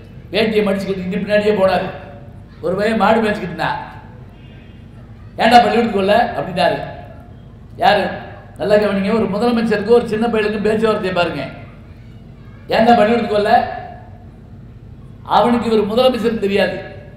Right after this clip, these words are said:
ஏன்னா இவர் சினிமால நடிக்கல, முதலமைச்சர் தெரியாது. "ஏன்டா பள்ளிக்கூடத்துக்கு வரல?" உடனே அவன் கேட்டான், "பள்ளிக்கூடத்துக்கு வந்தா சோறு போடுவீங்களா?" அப்படின்னா. "சோறு போட்டா வருவியாடா?"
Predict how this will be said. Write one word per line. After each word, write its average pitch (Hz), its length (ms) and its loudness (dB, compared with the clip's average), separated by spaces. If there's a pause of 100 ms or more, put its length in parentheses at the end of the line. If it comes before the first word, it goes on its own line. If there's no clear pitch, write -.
(720)
ஏன்னா 220 220 2
இவர் 233 220 0
சினிமால 233 540 2
நடிக்கல, 196 340 0 (1800)
முதலமைச்சர் 233 500 2
தெரியாது. 208 420 4 (2000)
"ஏன்டா 233 280 6
பள்ளிக்கூடத்துக்கு 214 420 2
வரல?" 214 280 6 (320)
உடனே 208 240 0
அவன் 214 220 2
கேட்டான், 220 360 0 (500)
"பள்ளிக்கூடத்துக்கு 226 460 0
வந்தா 233 160 0
சோறு 262 200 8
போடுவீங்களா?" 214 500 4
அப்படின்னா. 175 360 -2 (1200)
"சோறு 262 260 4
போட்டா 240 320 8
வருவியாடா?" 226 440 6